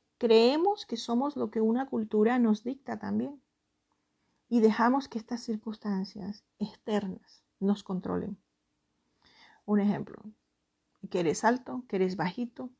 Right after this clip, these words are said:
em, que si sales bien en un examen, de que si eres bruto, de que si eres inteligente.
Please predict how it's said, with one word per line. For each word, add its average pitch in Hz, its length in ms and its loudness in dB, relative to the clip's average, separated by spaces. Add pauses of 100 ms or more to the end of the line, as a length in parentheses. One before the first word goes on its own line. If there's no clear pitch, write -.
(920)
em, 175 920 -2 (140)
que 196 140 0
si 185 580 2
sales 180 380 2
bien 190 220 2
en 190 80 0
un 185 140 0
examen, 240 640 2
de 202 120 4
que 190 100 -6
si 180 220 -6
eres 175 240 -2
bruto, 254 380 -2
de 220 120 2
que - 80 -6
si 185 160 -4
eres 175 200 -6
inteligente. 202 720 -2